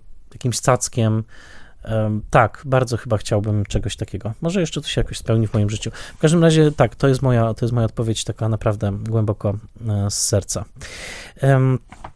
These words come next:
czy jest według pana jedyna wartość oprócz historycznej, to pytanie od Jakuba, która łączy każdy klasyk omówiony dotychczas w Spoilermasterze? Podobają mi się te filmy. Na pewno to, że przynależą jakoś do historii kina, no nie mówię o przypadkowych tytułach, tak? No,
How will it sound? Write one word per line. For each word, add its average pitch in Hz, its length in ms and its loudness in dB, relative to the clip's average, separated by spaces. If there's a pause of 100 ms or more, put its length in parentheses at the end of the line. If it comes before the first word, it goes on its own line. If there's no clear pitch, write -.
(260)
czy - 140 6
jest 156 120 8
według 151 200 4
pana 143 340 4
jedyna 131 340 2
wartość - 640 -2
oprócz - 320 -6
historycznej, 135 560 2
to 110 100 -6
pytanie 117 240 0
od 110 80 0
Jakuba, 120 480 2 (360)
która 131 220 2
łączy 139 300 2
każdy 135 360 2
klasyk 147 420 2
omówiony 156 380 6
dotychczas 139 320 -6
w - 40 -8
Spoilermasterze? 135 600 4 (440)
Podobają 170 580 4
mi 135 80 4
się 131 120 0
te - 100 -2
filmy. 123 480 6 (400)
Na 151 140 4
pewno 214 280 6
to, 226 140 2
że 220 120 4
przynależą 233 460 6
jakoś 160 220 4
do 139 80 2
historii - 280 -2
kina, 135 220 4
no 139 100 6
nie 151 100 6
mówię 165 260 6
o 151 40 6
przypadkowych 147 500 0
tytułach, 156 460 4
tak? 135 260 2
No, 131 200 2